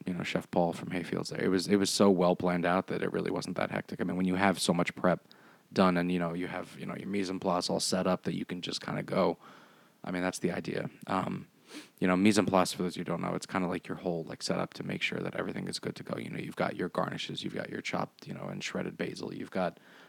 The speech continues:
you know, any kind of, like, toppings you put on the dish, basil oils,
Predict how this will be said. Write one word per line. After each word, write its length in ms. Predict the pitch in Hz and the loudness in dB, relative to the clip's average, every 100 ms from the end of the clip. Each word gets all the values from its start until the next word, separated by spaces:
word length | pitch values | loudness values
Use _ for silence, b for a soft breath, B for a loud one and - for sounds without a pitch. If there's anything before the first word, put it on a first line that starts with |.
| - | -4
you 80 | 95 | -2
know, 240 | 85 80 - | -2 -6 -6
any 220 | 98 90 | -6 -6
kind 220 | - 90 | -6 -4
of, 120 | 87 | -4
like, 280 | 95 95 - _ _ _ _ _ _ _ - - | -6 -8 -12 _ _ _ _ _ _ _ -14 -4
toppings 380 | - 92 90 92 | 0 0 2 0
you 80 | |
put 120 | 85 92 | 0 -2
on 60 | |
the 80 | - | -2
dish, 340 | - 95 - - - | -4 -2 -2 -8 -10
basil 340 | - 98 92 92 | -4 -4 -2 0
oils, 440 | 90 95 92 - | 0 0 -4 -10